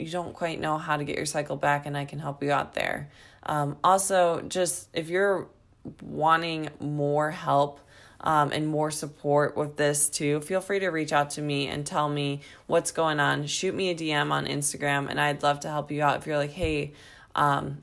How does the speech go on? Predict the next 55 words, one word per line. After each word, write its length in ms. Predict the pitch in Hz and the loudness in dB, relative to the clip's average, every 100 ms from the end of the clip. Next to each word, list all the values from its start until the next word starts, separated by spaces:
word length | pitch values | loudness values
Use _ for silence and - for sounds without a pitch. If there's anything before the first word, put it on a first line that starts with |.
| - | -12
what 240 | 151 165 | -2 0
do 60 | 170 | 0
you 100 | 170 | -6
think 320 | 165 165 156 | -4 -4 -2
about 460 | 147 151 147 143 - | 0 4 2 2 -2
this 160 | 151 | -4
birth 240 | 147 147 147 | -2 -4 -4
control 320 | 143 143 143 | -6 -4 -2
or 80 | - | 0
that 200 | 151 147 | 0 2
birth 140 | 143 | -2
control?" 320 | 147 143 147 | -4 -4 -2
And 100 | - | -2
I 100 | 147 | -2
can 160 | 151 156 | -4 -6
try 180 | 151 147 | -2 -2
to 80 | 147 | 0
help 280 | 147 143 139 | -2 -2 -4
you 200 | 143 139 | -2 2
out. 380 | 143 143 139 - | 2 2 0 2
But 320 | 147 - - - - - - | 2 2 -8 -20 -20 -20 -2
at 140 | 170 | 0
the 60 | 190 | 2
end 120 | 185 | 2
of 60 | 202 | 2
the 60 | |
day, 240 | 190 165 160 | 4 4 4
it's 160 | 151 | 0
up 120 | 156 - | -2 -4
to 120 | 180 | -4
you 120 | 170 | -4
and 120 | 170 | -2
your 100 | 170 | -2
doctor 500 | 165 147 147 156 151 - | 4 4 4 0 0 2
on 460 | 156 147 143 147 143 - - | 4 4 4 0 -8 -20 -12
what 240 | - 160 131 | 2 4 4
is 100 | 156 | 0
going 180 | 156 | -4
to 80 | 151 | -2
work 240 | 147 143 - | -2 -2 2
best 260 | 151 151 | 2 2
for 100 | - | -4
you 280 | 147 147 147 | -2 0 0
and 160 | 147 147 | -2 0
your 160 | 147 | 0
body. 400 | 147 160 160 175 | 2 2 4 0
I'm 120 | 170 | 0
not 220 | 156 147 156 | 0 -2 -4
going 140 | 156 | -8
to 60 | - | -6
prescribe 460 | 151 - 151 143 | -6 -2 2 2
you 140 | 147 143 | 0 -4
to 180 | 151 | -6
do 360 | 139 139 143 147 | -8 -4 -4 -2
anything. 560 | - 170 165 185 185 | -4 -6 -6 -6 -6